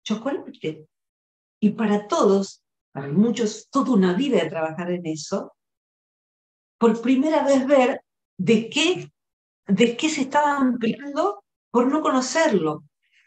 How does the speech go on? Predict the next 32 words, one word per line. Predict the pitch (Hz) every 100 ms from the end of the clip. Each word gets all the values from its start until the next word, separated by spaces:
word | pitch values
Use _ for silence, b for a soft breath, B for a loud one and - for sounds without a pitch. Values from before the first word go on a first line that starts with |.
| -
Y | 220
por | 240 220
primera | - 240 247 294
vez | 269 262
sentir | 254 214 208 233
el | 220
sabor. | 196 - 190 185 262 220 170 147 - _ _ _
Y | 196 - -
entonces, | 202 202 226 233 226 - _ _ -
que | 226
cada | 233 294 294
vez | 277 269
que | 262
él | -
come | 254 247
chocolate, | 226 220 233 196 185
que | 180
es | 185
algo | 208 190
que | 202
a |
él | 208
le |
gusta | 202 208 226
mucho, | 220 202 180 196 - _ _ _ _ _
puede | - 311 294
tardar | 247 226 269 285 -
un | 254 262
día | 262 277
entero | 254 220 285 285
en | 254
comer | - 214 226 254 285